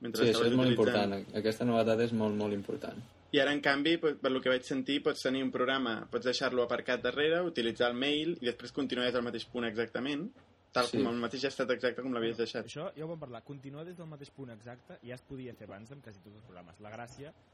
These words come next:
Speaker 3: és que no s'ha parat, per exemple, si estaves escoltant música o a, a, enviant alguna per internet,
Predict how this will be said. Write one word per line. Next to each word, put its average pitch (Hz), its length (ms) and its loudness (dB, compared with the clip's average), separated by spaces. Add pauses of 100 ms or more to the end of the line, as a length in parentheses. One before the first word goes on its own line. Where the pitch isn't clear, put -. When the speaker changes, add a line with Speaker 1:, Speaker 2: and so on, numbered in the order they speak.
(140)
Speaker 3:
és 107 160 -20
que 117 80 -16
no 113 100 -16
s'ha 123 140 -16
parat, 117 340 -14
per 110 120 -18
exemple, 110 280 -20
si 101 80 -20
estaves 101 240 -18
escoltant 110 420 -18
música 110 480 -18 (360)
o 95 320 -14
a, 90 120 -18 (360)
a, 107 240 -16
enviant 110 360 -14
alguna 117 260 -12
per 113 100 -14
internet, 120 460 -16